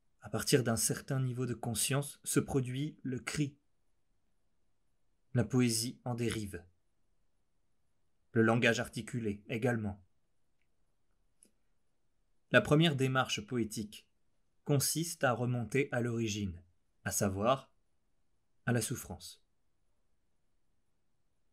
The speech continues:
Les modalités de la souffrance sont importantes. Elles ne sont pas essentielles.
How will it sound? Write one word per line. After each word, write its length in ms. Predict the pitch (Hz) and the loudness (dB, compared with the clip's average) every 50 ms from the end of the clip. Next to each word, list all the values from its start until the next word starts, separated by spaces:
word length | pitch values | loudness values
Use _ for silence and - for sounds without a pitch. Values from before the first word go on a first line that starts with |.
| _ _ _ _ - | _ _ _ _ 0
Les 100 | 113 110 | 2 2
modalités 500 | 113 117 107 120 117 117 113 104 143 139 | 4 4 2 2 2 0 0 0 -2 -2
de 120 | 120 120 | 0 -2
la 100 | 110 113 | -2 -2
souffrance 460 | 107 - - 107 - - 127 120 - - | -2 -4 -6 -8 -6 -6 -6 -6 -6 -8
sont 260 | - - 110 104 101 | -8 -6 -6 -6 -6
importantes. 680 | 113 107 107 113 110 - - 117 107 104 - - - _ _ _ _ _ _ _ _ _ _ _ _ _ _ _ _ _ _ _ _ _ | -6 -4 -4 -6 -6 -6 -8 -8 -8 -8 -10 -16 -20 _ _ _ _ _ _ _ _ _ _ _ _ _ _ _ _ _ _ _ _ _
Elles 100 | - 110 | -2 0
ne 40 | 107 | 0
sont 220 | 104 104 - 104 | 0 -2 -4 -4
pas 220 | 104 117 113 - - | 2 2 2 2 2
essentielles. 640 | - 107 - - 127 113 - - 131 117 92 - - | -2 -8 -6 -6 -4 -4 -4 -2 -2 -2 -2 -4 -10